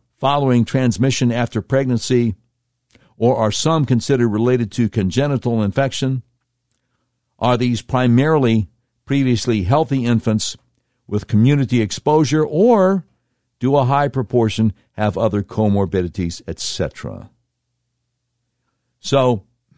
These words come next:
this was an email from Christina Cardamil, medical officer, C D R, United States Public Health Service, Division of Microbiology and Infectious Diseases,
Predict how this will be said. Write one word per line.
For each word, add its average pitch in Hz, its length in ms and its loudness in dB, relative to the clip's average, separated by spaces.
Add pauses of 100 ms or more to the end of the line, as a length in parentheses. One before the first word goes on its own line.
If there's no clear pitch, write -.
(2250)
this 151 300 0
was 175 240 2
an 135 120 -4
email 123 600 0 (2500)
from 131 340 2
Christina 160 720 0 (1000)
Cardamil, 120 640 0 (2250)
medical 147 380 0
officer, 131 340 -2
C 151 200 -2
D 143 160 0
R, 123 200 4
United 123 340 2
States 131 260 -2
Public 120 280 -2
Health 123 220 -2
Service, 107 400 -2
Division 110 340 -2
of 95 80 -2
Microbiology 110 920 -2
and 95 80 -2
Infectious 110 380 -6
Diseases, 120 640 -4